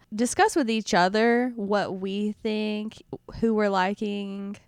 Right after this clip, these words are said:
obviously the gameplay and everything that happens, but it's all our commentary. So we're gonna, we would be having this conversation anyway, so it's more fun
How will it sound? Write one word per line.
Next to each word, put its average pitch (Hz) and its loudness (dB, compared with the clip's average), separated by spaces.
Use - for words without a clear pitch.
obviously 196 0
the 202 -4
gameplay 190 -2
and 185 -6
everything 190 -4
that 180 -4
happens, 185 -4
but 190 2
it's 202 -4
all 190 0
our 175 -2
commentary. 175 -8
So 139 -4
we're 214 2
gonna, 226 0
we 247 4
would 269 2
be 240 2
having 214 4
this 214 -6
conversation 208 -4
anyway, 196 -2
so 190 -4
it's - -6
more 190 -4
fun 180 -6